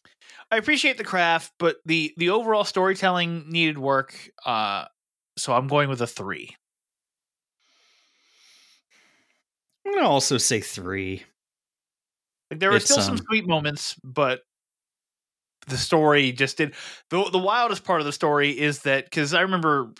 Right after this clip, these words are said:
Speaker 1: the Disney version, like, the Disney animated version, not the one that came out this year, but, like, the, the classic cartoon animated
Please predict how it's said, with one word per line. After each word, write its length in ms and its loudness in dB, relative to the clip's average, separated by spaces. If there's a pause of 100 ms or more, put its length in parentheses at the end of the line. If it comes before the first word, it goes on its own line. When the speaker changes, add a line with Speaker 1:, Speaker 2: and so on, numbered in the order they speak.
(100)
Speaker 1:
the 300 0
Disney 380 0
version, 480 0
like, 100 -4
the 80 -6
Disney 300 -4
animated 360 -4
version, 460 -4
not 160 -2
the 80 -10
one 80 -6
that 80 -10
came 140 -10
out 120 -8
this 200 -10
year, 100 -10
but, 140 -10
like, 200 -6
the, 200 -4
the 100 -6
classic 440 -2
cartoon 380 -10
animated 380 -8